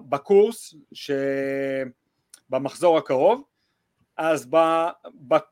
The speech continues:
במסלול למעשה אנחנו נעבור על כל הנושא של הולסיילינג, אה, גל יביא פשוט את כל השיטות שעבדו בשבילו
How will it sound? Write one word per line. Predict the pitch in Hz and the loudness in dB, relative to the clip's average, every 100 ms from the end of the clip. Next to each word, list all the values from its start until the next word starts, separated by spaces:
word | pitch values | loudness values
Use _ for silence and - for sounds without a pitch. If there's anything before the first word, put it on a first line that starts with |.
| _ | _
במסלול | 143 165 170 - 254 254 | -6 -4 -4 -4 0 0
למעשה | 233 208 - 233 226 - | 0 -2 0 -2 -2 -4
אנחנו | 160 170 160 | -6 -8 -6
נעבור | 165 160 151 214 196 185 | -2 -2 2 2 2 0
על | 165 160 | -4 -6
כל | - 220 226 208 | -2 2 2 2
הנושא | 196 160 190 185 | -2 -4 -2 -2
של | - 156 | -2 -2
הולסיילינג, | 147 131 190 202 - 190 180 180 165 - _ - _ - | -2 0 0 0 -2 -2 -2 -4 -8 -12 _ -20 _ -6
אה, | 135 135 135 135 131 123 | 0 2 2 2 -2 4
גל | 175 202 208 | 6 6 4
יביא | 180 143 196 208 | 2 0 -2 -4
פשוט | 175 208 202 196 | -4 -2 -2 -4
את | 156 | -10
כל | - 214 220 | 0 2 2
השיטות | 202 - 160 208 190 | 0 -4 -2 -2 0
שעבדו | 180 143 143 196 175 - _ _ _ _ | -4 -4 0 2 2 -4 _ _ _ _
בשבילו | 139 - 151 170 | -10 -4 2 6